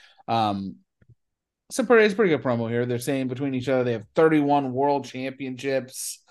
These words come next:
Uh, Batista's the most powerful and destructive man in double E. Um, Rand, Randy Orton's the most naturally gifted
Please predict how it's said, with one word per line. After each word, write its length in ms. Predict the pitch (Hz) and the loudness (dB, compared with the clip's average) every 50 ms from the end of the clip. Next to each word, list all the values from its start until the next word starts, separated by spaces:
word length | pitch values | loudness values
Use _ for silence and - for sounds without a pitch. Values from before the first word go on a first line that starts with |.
| - - - - - - - | -20 -20 -20 -20 -10 -2 0
Uh, 240 | 120 113 110 107 | 2 2 2 0
Batista's 480 | 98 110 - - - - - - 143 131 | -2 -4 -4 -4 -2 -2 -2 -4 -6 -6
the 60 | 127 | -4
most 240 | 135 131 123 123 - | -4 -4 -4 -4 -4
powerful 600 | - - 139 139 143 147 139 139 147 143 139 135 | -4 0 2 4 4 4 2 2 -2 -2 -2 -2
and 80 | 127 120 | -4 -6
destructive 600 | 117 - - - 139 127 131 - 143 123 123 127 | -8 -10 -10 -10 -10 -10 -8 -8 -10 -10 -6 -6
man 280 | 127 123 127 127 123 | -4 -4 -2 -2 -2
in 140 | 123 120 117 | -2 -2 -2
double 540 | 120 120 113 120 123 120 117 117 117 117 117 | -2 -2 -4 -4 -4 -4 -4 -4 -4 -4 -4
E. 300 | 120 123 120 123 120 120 - _ _ _ _ _ _ _ _ _ _ _ _ _ _ - | -4 -2 -4 -4 -6 -10 -16 _ _ _ _ _ _ _ _ _ _ _ _ _ _ -10
Um, 580 | 98 101 98 98 95 95 95 90 92 80 - - _ _ _ _ _ _ _ _ _ _ _ _ _ _ _ - | -10 -10 -8 -10 -10 -12 -12 -12 -14 -14 -16 -18 _ _ _ _ _ _ _ _ _ _ _ _ _ _ _ -4
Rand, 440 | 170 143 139 143 147 151 147 147 147 | 0 0 2 2 2 2 2 2 2
Randy 200 | 151 160 156 156 | 2 4 4 4
Orton's 240 | 156 156 147 127 | 2 2 0 -2
the 80 | 135 139 | -2 -2
most 380 | 139 143 139 139 139 - - - _ - - - - - | 0 0 0 0 -2 -4 -12 -16 _ -20 -20 -20 -14 -10
naturally 1120 | 131 127 131 135 143 147 151 160 180 196 190 190 - 226 214 214 214 220 220 220 220 208 | -6 -4 -2 0 0 2 2 2 2 0 0 0 2 2 4 4 4 2 2 2 0 -2
gifted 800 | 190 165 143 127 - 160 170 170 170 - - 185 180 175 175 | -4 -8 -10 -6 -2 0 0 -2 -2 -2 -2 0 0 0 -2